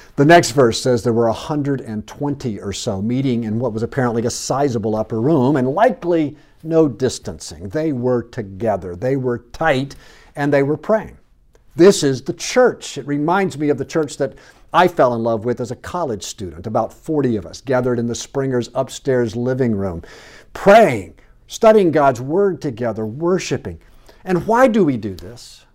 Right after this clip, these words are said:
Why do we gather? Well, lots of reasons can be given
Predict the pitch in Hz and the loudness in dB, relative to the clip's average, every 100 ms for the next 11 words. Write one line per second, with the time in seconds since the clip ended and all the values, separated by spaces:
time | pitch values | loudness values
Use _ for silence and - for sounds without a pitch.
0 | _ _ - 247 240 143 95 87 113 _ | _ _ 2 4 6 4 -2 -10 -16 _
1 | _ _ _ _ - 262 226 233 208 165 | _ _ _ _ -2 0 2 2 2 0
2 | 120 110 92 90 87 - 123 104 101 117 | -4 -4 -6 -12 -16 -6 -6 -6 -6 -2
3 | 107 101 | -2 -4